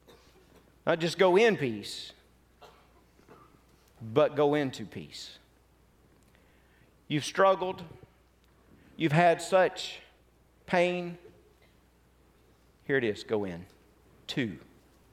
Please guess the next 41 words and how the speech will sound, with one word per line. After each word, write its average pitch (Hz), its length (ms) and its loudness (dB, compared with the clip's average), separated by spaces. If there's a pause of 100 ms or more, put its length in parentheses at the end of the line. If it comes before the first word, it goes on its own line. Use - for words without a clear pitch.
(360)
the 110 80 -4
reality 104 520 -2
of 90 120 -12
peace 95 280 -12
in 87 100 -14
your 92 100 -10
life. 82 340 -12 (2000)
Isn't 139 100 0
it 143 120 4
awesome 131 580 -2 (1400)
to 139 100 -4
know 139 200 4
that 127 200 -4
d-, 120 80 -12 (100)
Jesus 135 400 -6
does 131 260 2
save 131 420 2
and 101 120 -6
that 101 100 -8
He 107 140 -6 (560)
can 104 120 -10
touch 143 280 0
us 120 100 -8
physically, 127 480 0
but 117 160 0
He 107 80 4
also 120 300 2
can 107 160 -10
touch 120 260 -4
us 90 80 -12
spiritually, 127 540 -2
and 104 80 -6
He 110 100 -6
can 104 160 -10
bring 117 240 0
us 107 140 -8
into 107 240 -6
a 92 40 -6
state 107 280 0
of - 80 -14
peace? 101 400 -8